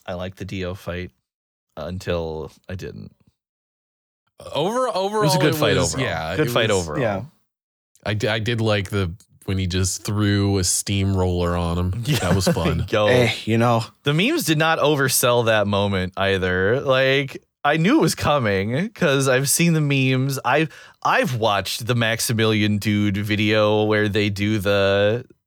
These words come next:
Speaker 1: all of the supers and he busts out the fucking steamroller in that Jump Force game that they
Speaker 3: Mm-hmm.
Speaker 1: came up with.
Speaker 2: <laughs>
Speaker 1: Like, I saw, I've seen it. I know it's coming.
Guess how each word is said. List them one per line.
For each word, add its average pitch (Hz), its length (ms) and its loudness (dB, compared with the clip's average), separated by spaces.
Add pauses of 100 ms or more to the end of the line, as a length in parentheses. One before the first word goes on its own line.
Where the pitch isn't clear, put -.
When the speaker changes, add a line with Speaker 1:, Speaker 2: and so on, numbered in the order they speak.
(460)
Speaker 1:
all 107 200 2
of 107 80 -2
the 110 100 -2
supers 117 720 0
and 107 220 -4
he 113 140 -2
busts 107 360 0
out 113 200 2
the 110 80 -6
fucking 107 580 -2
steamroller 110 720 0
in 110 140 2
that 107 160 0
Jump 107 280 -2
Force 113 300 -2
game 120 380 2
that - 840 -6
they 131 120 6
Speaker 3:
Mm-hmm. 139 200 4
Speaker 1:
came 226 220 4
up 165 240 0
with. 156 920 0
Speaker 2:
<laughs> - 60 -20
Speaker 1:
Like, 127 480 2
I 156 140 4
saw, 185 240 2
I've 214 180 0
seen 151 220 2
it. 175 60 2
I 151 120 2
know 226 200 4
it's 180 140 2
coming. 156 560 2